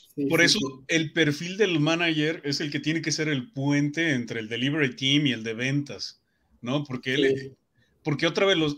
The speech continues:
Speaker 2: desgraciadamente, y no estoy atacando a los de ventas, pero con tal de vender, ah, sí se puede, ¿no? Sí, sí se puede, ¿no? Entonces, la idea de tener ahí en ese, que sea el eslabón que faltaba, ¿no? El Data Science Manager,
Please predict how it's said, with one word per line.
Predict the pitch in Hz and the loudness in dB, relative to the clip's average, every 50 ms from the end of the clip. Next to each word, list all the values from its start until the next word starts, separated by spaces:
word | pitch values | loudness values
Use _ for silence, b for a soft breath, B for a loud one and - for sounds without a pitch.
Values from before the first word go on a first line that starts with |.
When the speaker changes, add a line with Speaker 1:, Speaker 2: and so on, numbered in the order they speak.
| - 131 | -6 -6
Speaker 2:
desgraciadamente, | 127 135 135 131 123 135 127 - 160 170 185 185 165 160 156 151 147 180 180 160 | -4 -2 -2 -2 -2 -2 0 0 2 2 2 2 0 0 -2 -2 -2 -2 -2 0
y | 127 123 113 | 0 0 -2
no | 113 120 | -4 -4
estoy | 123 123 - 139 139 | -6 -4 0 2 2
atacando | 143 139 143 143 - 120 120 131 135 | 2 2 0 -4 -8 -4 -4 -4 -2
a | |
los | 131 120 110 | -4 -4 -6
de | 110 104 | -6 -6
ventas, | 110 113 110 127 143 143 | -8 -6 -4 -4 -4 -6
pero | - - 123 110 113 110 - | -4 -6 -6 -4 -4 -4 -6
con | 123 120 110 | -8 -8 -2
tal | 113 135 135 143 147 | 0 0 2 2 2
de | 170 | 2
vender, | 156 147 139 123 120 120 127 151 202 247 247 - _ _ _ _ _ _ | 2 2 2 2 2 0 0 0 -2 -4 -8 -10 _ _ _ _ _ _
ah, | - 233 247 240 | -2 2 2 4
sí | - 254 240 | 4 4 4
se | - - | 4 2
puede, | - - 208 208 220 208 185 156 | 2 2 2 2 4 4 2 2
¿no? | 147 165 196 214 | 0 0 -2 -4
Sí, | - 233 233 226 220 | -4 -4 -4 -2 0
sí | 226 208 | 0 0
se | 214 214 | 0 0
puede, | 220 190 185 190 190 160 127 | -2 -2 -2 -2 -2 -2 -2
¿no? | 123 - - b b b b b b - | -4 -4 -6 b b b b b b -6
Entonces, | 139 131 127 151 147 151 190 170 151 - - | -6 -4 -2 0 2 2 2 0 -2 -2 0
la | 147 143 139 | 2 4 4
idea | 151 160 196 233 | 4 4 4 4
de | 233 226 | 4 2
tener | 226 180 151 147 - 185 | 0 0 0 2 2 2
ahí | 185 170 175 175 | 2 2 0 -2
en | 170 175 | -2 -4
ese, | 175 - 185 180 175 160 135 120 117 120 _ _ _ | -4 -4 -4 -4 -2 -2 -2 -2 -4 -8 _ _ _
que | - 139 | -8 -6
sea | 127 - 135 | -2 0 0
el | 147 160 | 2 2
eslabón | 180 165 151 147 123 113 120 127 135 | 0 0 -2 -2 -2 -2 -2 -4 -4
que | 139 165 | -6 -6
faltaba, | 147 127 110 104 101 _ 120 117 123 117 110 107 | -8 -8 -8 -10 -10 _ -10 -8 -6 -6 -8 -8
¿no? | 110 117 | -10 -10
El | 117 | -10
Data | 117 120 120 127 | -10 -10 -8 -8
Science | 120 - 117 113 110 - 110 | -8 -8 -8 -8 -12 -12 -12
Manager, | 101 101 104 110 113 117 135 151 | -14 -12 -10 -8 -6 -6 -6 -6